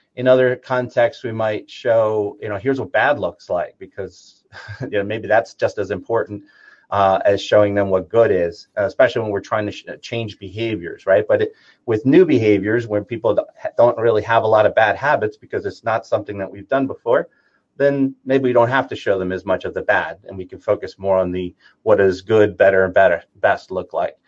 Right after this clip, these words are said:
Um, so that, you know, with providing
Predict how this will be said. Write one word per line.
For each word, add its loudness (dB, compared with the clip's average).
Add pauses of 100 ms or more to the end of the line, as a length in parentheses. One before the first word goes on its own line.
(400)
Um, 0
so 2
that, 0
you -2
know, 2
with -4
providing 0